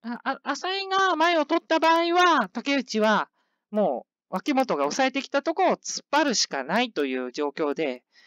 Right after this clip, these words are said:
まあ、これは結構足を使うかもしれないですね。竹内優作は抑え先行の方が、あのー、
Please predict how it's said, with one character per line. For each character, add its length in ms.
ま 100
あ、 20
こ 120
れ 80
は 100
結 220
構 160
足 240
を 100
使 280
う 60
か 100
も 100
し 140
れ 140
な 120
い 60
で 100
す 120
ね。 200
竹 260
内 220
優 120
作 260
は 80
抑 260
え 40
先 220
行 160
の 80
方 140
が、 220
あ 160
の 560
ー、 60